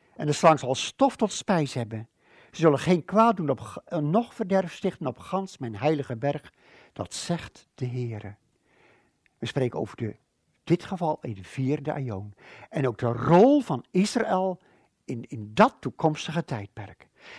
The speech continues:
En al het onderwijs van onze Heer Jezus Christus aan zijn discipelen, aan voor het volk Israël, was daarop gericht. En <clears throat>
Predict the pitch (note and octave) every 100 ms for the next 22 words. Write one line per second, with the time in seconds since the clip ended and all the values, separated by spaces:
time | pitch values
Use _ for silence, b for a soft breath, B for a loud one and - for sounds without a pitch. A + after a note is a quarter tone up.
0 | B C3+ - - D#4 E4 E4+ E4 - -
1 | C4 F3+ C3+ A#2 A2+ - C3+ - C4+ D4
2 | A#3+ A#3+ A3 G#3+ G#3 - - A#2+ - -
3 | - A3 C#4 C4+ C4 B3+ C4 - D3 -
4 | A#2+ - F#3+ A3 A#3+ C#4+ D4 A#3+ B3+ A3+
5 | F#3+ D3 C#3 C3+ B B E3 B D#3+ B2+
6 | - - E3 G3 - D#3 D3+ - - C3+
7 | G#2 F#2+ - _ _ _ _ _ _ _
8 | _ _ B B B B B B - E3+
9 | - - C#4 F#3 D3+